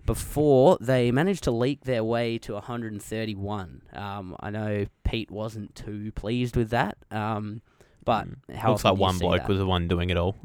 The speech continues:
Speaker 2: Uh, Mister Enright. They
Speaker 1: Enright,
Speaker 2: made
Speaker 1: yeah, he had at
Speaker 2: fifty-seven.
Speaker 1: one point fifty-seven of their eighty runs when we looked. So I don't know. My cricket doesn't seem to be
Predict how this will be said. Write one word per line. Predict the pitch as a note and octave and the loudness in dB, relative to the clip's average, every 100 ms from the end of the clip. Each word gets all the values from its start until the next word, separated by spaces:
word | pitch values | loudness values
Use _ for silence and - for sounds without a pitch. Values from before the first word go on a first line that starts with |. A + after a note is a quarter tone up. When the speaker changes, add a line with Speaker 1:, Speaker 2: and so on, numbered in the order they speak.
| - | -10
Speaker 2:
Uh, | F2 F2 E2 E2 - | -6 -4 -4 -6 -6
Mister | G2 - - F2 - | -6 -2 -2 -2 -2
Enright. | G2 F#2 G2 C#3+ - | 0 4 4 4 -2
They | A#2+ | 0
Speaker 1:
Enright, | C3 A#2+ F#2+ | 2 2 0
Speaker 2:
made | G#2+ | 0
Speaker 1:
yeah, | A2+ | 0
he | G2+ C#3 E3+ | 0 -2 0
had | F3+ | 0
at | |
Speaker 2:
fifty-seven. | B2+ - B2+ - | 0 0 0 2
Speaker 1:
one | C3+ D3+ | 0 0
point | - B2 F#2+ | -2 -4 -6
fifty-seven | - B2+ - A2 - A2+ G#2+ G#2 | -6 -6 -4 -8 -4 -2 -2 -4
of | F#2+ G#2 | -6 -6
their | G#2 G2+ - | -6 -6 -6
eighty | A2 G#2 A2 | -6 -6 -6
runs | G2 G2 G2+ F#2+ - | -6 -6 -8 -12 -8
when | G#2 G2+ | -8 -6
we | F#2 | -8
looked. | D#2+ D#2+ - - _ - | -8 -10 -10 -16 _ -16
So | - A2+ G#2+ F#2+ F#2 G#2 - | -6 -2 -2 -4 -8 -14 -8
I | A#2 | -4
don't | B2+ | -2
know. | B2 A2 A2 - - | -2 -6 -10 -20 -12
My | A#2+ B2+ | -6 -4
cricket | C#3 D3 C#3+ A2 | -2 -2 -4 -6
doesn't | A#2 A#2+ A#2 | -6 -4 -6
seem | - A2 G#2 | -4 -6 -4
to | |
be | G#2 G#2 | -4 -6